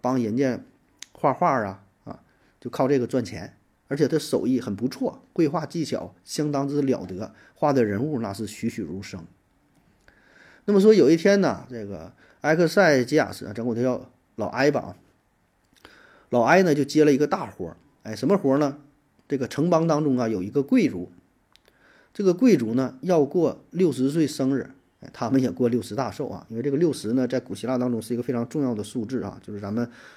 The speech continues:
计时不也是嘛，六十是一个周期啊，六十大寿，请这个老艾呢是烧制六十个花瓶儿，啊，六十大寿，嗯，定制六十个花瓶儿。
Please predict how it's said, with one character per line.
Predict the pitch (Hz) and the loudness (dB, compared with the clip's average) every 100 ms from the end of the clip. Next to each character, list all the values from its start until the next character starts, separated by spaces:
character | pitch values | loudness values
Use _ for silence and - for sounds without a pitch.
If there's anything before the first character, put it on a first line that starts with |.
| _ | _
计 | - 147 | -2 -2
时 | - 117 | 0 0
不 | 147 | 2
也 | 101 | 0
是 | 113 | -2
嘛， | 104 | -6
六 | 101 117 151 | -4 -2 0
十 | 113 101 | -2 -6
是 | 104 | -4
一 | 117 | -4
个 | 117 | -4
周 | 113 | -4
期 | 113 101 | -6 -10
啊， | 82 - _ - - - - | -14 -16 _ -20 -20 -12 -2
六 | 127 | -2
十 | 107 | 0
大 | 117 | -4
寿， | 110 123 - _ _ _ | -4 -8 -10 _ _ _
请 | - 131 | 0 2
这 | 160 | 4
个 | 175 147 131 117 - _ - | 4 4 2 -2 -10 _ -4
老 | 110 | -2
艾 | 131 160 | 2 2
呢 | 127 117 | 2 0
是 | 117 110 98 - _ _ _ _ _ _ _ | -2 -4 -6 -14 _ _ _ _ _ _ _
烧 | - - 147 139 | -6 2 4 4
制 | 170 143 - _ | 0 -4 -6 _
六 | 160 123 | 0 2
十 | 113 | 0
个 | 127 | -4
花 | - 131 | -4 -6
瓶 | - | -8
儿， | 110 - _ _ _ _ _ _ _ _ _ - | -12 -14 _ _ _ _ _ _ _ _ _ -16
啊， | 95 | -10
六 | 113 113 | -6 -6
十 | 113 | -2
大 | 113 | -2
寿， | 113 131 - _ _ - | -2 -6 -12 _ _ -14
嗯， | 101 101 - | -12 -12 -6
定 | 120 | -4
制 | 113 | -4
六 | 113 113 | -4 -4
十 | 104 | -6
个 | |
花 | 117 107 | -8 -8
瓶 | 107 92 | -10 -14
儿。 | - | -16